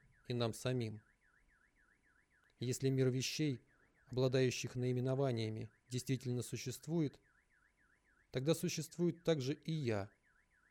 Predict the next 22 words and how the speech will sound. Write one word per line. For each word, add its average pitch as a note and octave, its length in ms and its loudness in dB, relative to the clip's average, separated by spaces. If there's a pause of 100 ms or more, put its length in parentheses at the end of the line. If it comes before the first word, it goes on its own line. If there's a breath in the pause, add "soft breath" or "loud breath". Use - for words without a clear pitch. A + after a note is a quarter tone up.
(220)
как - 180 -2
одна B2+ 280 2
из A#2+ 100 -2
таких, - 440 -4 (300)
имеющие B2 500 0
наименование A#2+ 680 0
вещей. A2+ 480 -6 (1200)
Мы C3 80 -2
не C#3+ 80 0
хотим E3 360 0
оставить C#3 440 0
места D#3 320 -2
для A#2 160 0
угрожающих C3 680 0
нам B2 160 -2
сомнений, B2 680 -4 (400)
неуверенности B2+ 840 0 (340)
или A#2+ 160 -2
смятения. A#2 680 -4 (1600)
Понятие B2+ 460 2
владыки B2+ 440 0
ума – C#3+ 340 0